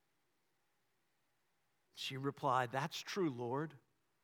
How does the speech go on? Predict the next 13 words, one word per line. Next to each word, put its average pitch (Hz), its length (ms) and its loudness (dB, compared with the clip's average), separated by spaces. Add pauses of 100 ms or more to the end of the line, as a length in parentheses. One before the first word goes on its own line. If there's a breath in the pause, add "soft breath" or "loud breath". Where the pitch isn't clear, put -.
(1400)
This 190 160 0
is - 140 2
one 190 160 2
of 147 40 0
the 147 60 2
most 135 240 -2
courageous 135 400 0
people 113 320 -6
in 113 60 -8
all 117 160 -4
of 117 80 -8
Scripture, - 500 -10
right? 190 260 -6